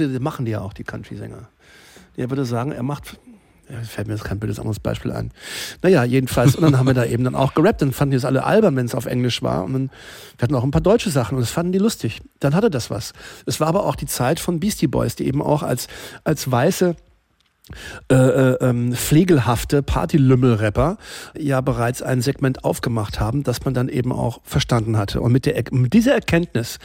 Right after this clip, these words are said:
dass Amerika erstmal riesengroß ist, dass Hip-Hop-Musik eine sehr amerikanische, schwarzamerikanische Musik ist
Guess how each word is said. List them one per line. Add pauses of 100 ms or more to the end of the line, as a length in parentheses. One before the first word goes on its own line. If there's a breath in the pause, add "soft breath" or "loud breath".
(260 loud breath)
dass
Amerika
erstmal (600 loud breath)
riesengroß
ist,
dass (220)
Hip-Hop-Musik
eine
sehr
amerikanische,
schwarzamerikanische
Musik
ist